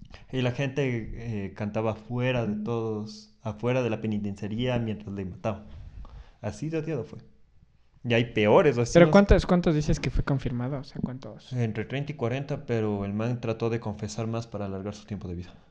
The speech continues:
Speaker 1: Y no le dejaron.
Speaker 2: ¿Cómo? No entiendo.
Speaker 1: Lo curioso de él es que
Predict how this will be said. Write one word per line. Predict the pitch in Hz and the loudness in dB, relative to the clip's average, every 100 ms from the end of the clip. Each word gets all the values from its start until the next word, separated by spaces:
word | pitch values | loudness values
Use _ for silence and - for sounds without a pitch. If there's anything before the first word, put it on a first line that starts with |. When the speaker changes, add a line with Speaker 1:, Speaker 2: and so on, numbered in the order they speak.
| _ _ | _ _
Speaker 1:
Y | 113 | -2
no | 104 | 0
le | 95 | 0
dejaron. | 87 92 - - _ _ _ - - _ _ _ - | -4 -8 -12 -20 _ _ _ -20 -20 _ _ _ -4
Speaker 2:
¿Cómo? | - 147 | 2 4
No | 135 | 4
entiendo. | 131 135 127 - - - - _ _ _ - - - - _ _ - - - - - - - - - 139 | 2 0 -2 -2 -8 -10 -16 _ _ _ -20 -20 -20 -20 _ _ -20 -20 -18 -18 -18 -20 -20 -20 -20 -8
Speaker 1:
Lo | 143 | -6
curioso | 147 160 170 | -2 2 4
de | 170 | 4
él | 175 | 2
es | 180 | -2
que | - 127 | -4 -6